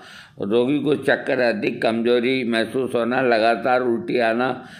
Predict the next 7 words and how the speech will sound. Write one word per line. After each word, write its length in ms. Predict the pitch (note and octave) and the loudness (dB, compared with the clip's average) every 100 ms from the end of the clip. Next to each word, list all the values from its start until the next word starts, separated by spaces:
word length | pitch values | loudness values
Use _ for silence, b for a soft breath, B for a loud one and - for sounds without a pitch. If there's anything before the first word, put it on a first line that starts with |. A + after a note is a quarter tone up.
| B B - | B B -6
चक्कर 380 | C#3 C3+ D3 C3+ | -4 -2 0 2
आना 360 | B2 A2+ B2+ C3 | 4 2 2 0
और 320 | A#2+ B2 B2+ | 2 2 2
इसके 360 | B2+ A#2+ C#3 B2+ | 0 -2 -4 -2
साथ-साथ 600 | C3+ A#2+ A#2+ C3 B2 A2+ - | 0 0 0 0 -2 -2 -4
शरीर 320 | A2+ A#2+ A#2+ | -2 0 0
में 320 | A#2+ B2+ - | 0 -2 -6